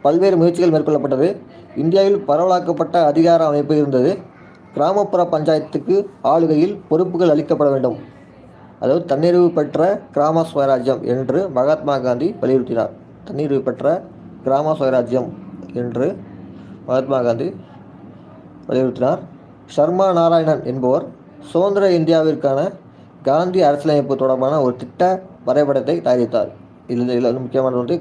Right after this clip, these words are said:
காந்திய அரசியலமைப்பு யார் கொண்டு வந்திருக்காங்கன்னா சர்மா நாராயணன் என்பவர்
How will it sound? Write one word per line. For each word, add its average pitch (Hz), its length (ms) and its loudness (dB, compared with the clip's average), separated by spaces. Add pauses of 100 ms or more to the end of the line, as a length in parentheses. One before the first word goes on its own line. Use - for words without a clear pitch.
(140)
காந்திய 151 560 0 (1000)
அரசியலமைப்பு 139 800 0 (260)
யார் 135 260 2
கொண்டு 135 160 0
வந்திருக்காங்கன்னா 127 300 0
சர்மா 156 500 0
நாராயணன் 131 540 0
என்பவர் 127 380 0